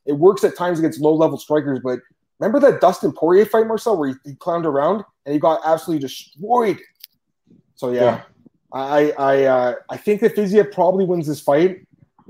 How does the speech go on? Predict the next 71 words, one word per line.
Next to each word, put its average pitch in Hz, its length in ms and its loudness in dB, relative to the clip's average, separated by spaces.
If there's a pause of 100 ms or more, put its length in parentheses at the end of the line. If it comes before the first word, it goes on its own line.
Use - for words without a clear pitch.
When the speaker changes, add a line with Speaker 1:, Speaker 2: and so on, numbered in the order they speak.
(120)
Speaker 1:
Um, 135 240 -4
I 156 80 -4
think 208 180 -4
it's 208 80 -4
gonna 208 140 2
be 180 60 4
a 151 40 2
little 160 200 0
bit 165 160 0
tougher 160 320 2
of 147 80 -2
a - 20 -18
fight 147 200 2
than 131 120 -8
some 131 140 -2
people 151 200 -2
think. 151 240 -2
I 127 80 -4
think 151 200 -4
a - 20 -2
decision, 139 400 -4
Marcel, 160 340 4
does 139 240 0
seem, 143 280 -4 (300)
I 156 60 2
think 247 200 2
that's 247 160 4
more 208 160 6
likely 180 260 6
than 156 140 4
a - 20 -6
knockout, 170 460 2
but, 123 340 0 (1200)
you 160 80 -10
know, 190 120 -2
Bobby 196 280 2
Green, 220 320 -4
I 165 40 -4
mean, 180 260 -4
he 175 120 2
has 202 120 2
surprised 202 380 0
in 208 40 -4
the 202 60 -2
past. 196 340 0 (160)
I, 147 60 -2
I 147 180 -4
definitely 180 280 -2
am 160 60 0
a - 20 -4
fan 165 200 -4
of 156 60 -4
the 139 60 -4
guy. 120 140 -4
I 123 40 -6
just 143 160 -8
think 143 160 -4
that - 140 -6
Fiziev, 139 320 0
the 135 60 -8
striking 160 360 -2
levels, 123 320 -2
I 117 60 -10
think, 120 160 -12
will 120 80 -8
be, 117 240 -10 (460)
it's - 100 -16
just 180 140 -4
too 175 100 -2
far 135 160 4
apart. 117 440 -2